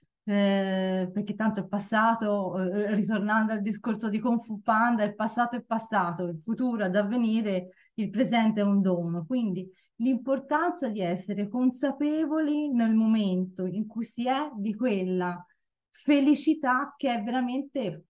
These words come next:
fuggevole, che è, ehm, che è un attimo, almeno per quanto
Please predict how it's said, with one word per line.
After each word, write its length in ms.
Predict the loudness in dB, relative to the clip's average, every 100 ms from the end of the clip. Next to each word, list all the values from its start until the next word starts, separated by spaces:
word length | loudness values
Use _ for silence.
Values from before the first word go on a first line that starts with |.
| _
fuggevole, 920 | -8 -6 -2 0 2 0 0 0 0
che 100 | 0
è, 320 | 2 0 -2 -4
ehm, 840 | -2 0 -2 -2 -2 0 -2 -2
che 120 | 2
è 60 | 2
un 160 | 4 4
attimo, 580 | 4 0 -6 -6 -4
almeno 320 | -2 0 0 -2
per 180 | -6
quanto 800 | -4 0 0 0 -4 -4 -4 -6